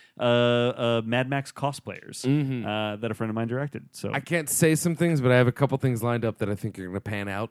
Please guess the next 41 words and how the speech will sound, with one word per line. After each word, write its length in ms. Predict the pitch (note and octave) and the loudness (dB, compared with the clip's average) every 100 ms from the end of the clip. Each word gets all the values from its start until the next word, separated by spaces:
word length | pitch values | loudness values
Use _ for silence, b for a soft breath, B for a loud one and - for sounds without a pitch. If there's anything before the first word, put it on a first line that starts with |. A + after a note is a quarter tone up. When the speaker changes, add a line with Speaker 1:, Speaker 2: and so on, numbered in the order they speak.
| - | -4
Speaker 2:
that 80 | A2+ | -2
Speaker 1:
I'm 100 | B2+ | 0
Speaker 2:
you'll 160 | G#2 G#2 | 0 -4
enjoy. 220 | G#2 G#2+ F2+ | -2 0 2
Speaker 1:
pretty 200 | D3 C#3 | 4 4
Speaker 2:
So 60 | |
Speaker 1:
excited 260 | G2+ G2+ B2+ | 2 2 2
Speaker 2:
we'll 100 | B2 | 2
Speaker 1:
about 120 | A#2+ | 2
Speaker 2:
do 60 | A#2 | 4
Speaker 1:
a 20 | |
lot 200 | A#2 G#2+ | 2 2
Speaker 2:
this, 20 | |
Speaker 1:
of 20 | |
Speaker 2:
yes. 80 | A2+ | 0
Speaker 1:
those 240 | F#2+ - F2+ | -2 -6 -10
things. 180 | F#2 | -10
So 240 | - A#2+ G#2+ | -2 0 2
Speaker 2:
I 120 | D#3+ | 2
also, 280 | F3 G3 F3 | 0 -4 -6
can 220 | - F3+ | -2 -2
I 80 | G3 | -2
just 200 | F3 - | -4 -2
do 120 | C#3 | 0
this? 200 | C3+ C#3 | 2 0
This 80 | C3+ | 4
Speaker 1:
Please. 160 | C#3 B2+ | 6 6
Speaker 2:
is 60 | |
gonna 100 | C#3+ | 4
be 40 | C3 | 2
off 160 | B2+ | 2
of 60 | A#2 | -2
the 60 | B2 | -2
Philadelphia 520 | F3+ G3 E3+ D#3 C3+ | 0 2 0 -2 -6
Fringe 320 | - B2 B2 | -4 -6 -4
Festival 400 | - C3 - C3+ | -6 -8 -6 -6
is 100 | C#3 | -6
coming 280 | - C#3+ C#3+ | -8 -8 -4
up. 60 | D3 | 4
Speaker 1:
Oh, 60 | D#3+ | 6
yeah. 340 | G#3+ B3 | 6 2